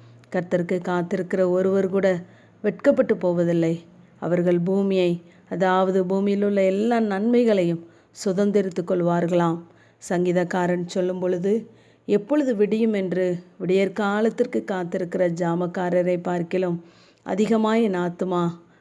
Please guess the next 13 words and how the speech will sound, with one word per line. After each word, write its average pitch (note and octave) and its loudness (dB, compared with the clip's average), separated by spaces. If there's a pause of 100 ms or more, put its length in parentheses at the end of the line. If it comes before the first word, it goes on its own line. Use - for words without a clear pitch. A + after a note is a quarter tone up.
(140)
ஆண்டவருக்கு F#3 0
காத்திருக்கிறது" F3 -2
என்று. E3+ 0 (320)
அவருடைய F3 2
ஆத்துமா F3+ -2 (380)
கர்த்தர் F#3+ -4
நல்லவர் G3 2
என்று F#3 -2
சொல்லி F#3+ -4
துதிப்பதற்கு F3+ -4 (360)
எப்பொழுது A#3+ 2
விடியும் G3+ 0
என்று F3 -2